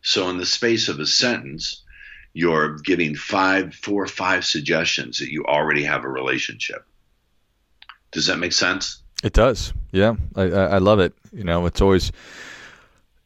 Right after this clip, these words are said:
Speaker 2: really in every interpersonal communication that I have with people, it's a matter of I, I'm always wanting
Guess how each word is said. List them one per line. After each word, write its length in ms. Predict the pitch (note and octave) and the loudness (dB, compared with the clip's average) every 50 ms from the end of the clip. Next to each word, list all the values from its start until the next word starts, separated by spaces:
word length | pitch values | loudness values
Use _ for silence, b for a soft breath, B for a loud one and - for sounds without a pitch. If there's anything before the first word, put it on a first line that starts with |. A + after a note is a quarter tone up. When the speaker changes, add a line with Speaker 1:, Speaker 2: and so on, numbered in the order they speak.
| _ _ - | _ _ -2
Speaker 2:
really 300 | C3+ B2 C#3 C3+ B2 A2+ | 4 6 8 8 8 8
in 60 | G#2+ | 8
every 240 | A2+ A2 G#2+ G2+ A2 | 8 8 8 8 6
interpersonal 540 | B2 A2+ G#2+ - - A#2 A2 - - G2+ - | 6 4 4 4 6 6 6 6 4 2 2
communication 680 | - G2+ G2 F#2+ F#2 - - G2+ G2 - - F#2 F2+ | 0 2 2 2 2 4 4 4 4 4 2 -2 -2
that 100 | F#2+ - | 0 2
I 140 | G2 F#2 F2+ | 4 4 6
have 260 | F2 G2+ G#2+ G2+ F2 | 6 6 6 6 6
with 180 | F2+ E2+ - - | 4 2 2 2
people, 340 | - F2 E2+ - F2 E2 | 0 0 2 2 4 2
it's 140 | E2 - - | 2 2 0
a 60 | F#2 | 0
matter 320 | E2+ F2 F2 F2+ E2+ E2+ E2+ | 2 2 4 4 6 6 4
of 260 | E2+ E2 D#2 - - - F3 F2+ | 4 2 0 -2 -8 -10 -8 -6
I, 180 | D#2 E2+ F#2 | -4 -4 -2
I'm 200 | - - F2+ F2 F2+ | 0 0 0 2 2
always 420 | F2 E2+ E2+ E2 D#2+ - - - - - | 4 4 4 4 2 0 -4 -6 -8 -6
wanting 800 | F#2+ F2+ F#2 F#2+ G#2 A2 - - F2+ E2+ F2+ F2 F2 F#2 F#2 | 0 2 4 4 4 4 4 2 2 2 0 -6 -6 -8 -8